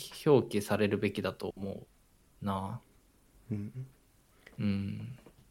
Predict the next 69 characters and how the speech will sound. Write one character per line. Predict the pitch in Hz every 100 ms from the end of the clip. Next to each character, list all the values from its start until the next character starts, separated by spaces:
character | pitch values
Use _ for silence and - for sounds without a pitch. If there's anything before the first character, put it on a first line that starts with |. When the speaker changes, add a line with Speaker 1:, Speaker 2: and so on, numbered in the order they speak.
| - - - - _ - - - _ _ _ _ _ _ - -
Speaker 2:
だ | -
か | -
ら、 | 50 50 -
Speaker 1:
で | 98
す。 | - 101
Speaker 2:
イ |
ン | 95
タ | 87
ー-、 | 101
Speaker 1:
う |
ん。 | 104 98
Speaker 2:
イ | 98
ン |
タ | 107 92
ー |
ネ | 98
ッ | 95
ト | -
で | - 67 - - 104
ネ | 101
ガ | 98
テ | 92
ィ |
ブ | 95
な | 87
こ | 87
と | -
を | 87
言 | 98 104
う |
ん | 98
じ | 95
ゃ |
な | 98
い | 98
っ |
て | 67 - 92 - -
皆 | 92 95
さ | 87
ん | 71
お |
っ | -
し | 107
ゃ |
っ |
て | - -
る | 71
わ |
け | -
で | -
す | 131 -
よ。 | - - - - - - - -
Speaker 1:
そ | - 120
う | 101
で | 95
す | 104
ね。 | 98 101 - - -
だ | -
か | - 104
ら、 | 101
そ | - - - - 123
の | 123 135
プ | 135 143
レ | 147
ッ |
シ | 143 - 160
ャ |
ー | 156 160
は、 | 165 185 123 -